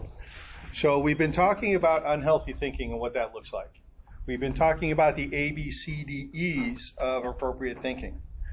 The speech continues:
where there's an activating event, there's a belief system, and there's consequences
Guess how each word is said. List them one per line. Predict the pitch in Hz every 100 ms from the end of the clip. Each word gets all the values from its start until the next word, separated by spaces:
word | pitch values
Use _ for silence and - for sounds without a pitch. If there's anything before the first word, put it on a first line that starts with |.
| - - -
where | 123 123 123
there's | 131 131
an | 127
activating | 120 139 - 143 143 143 147 139
event, | 131 123 123 127 131
there's | 131 120
a | 127
belief | 120 123 151 -
system, | 143 131 - 123 117 - - - -
and | 127
there's | 127 120
consequences | - 147 147 147 - 127 120 104 - -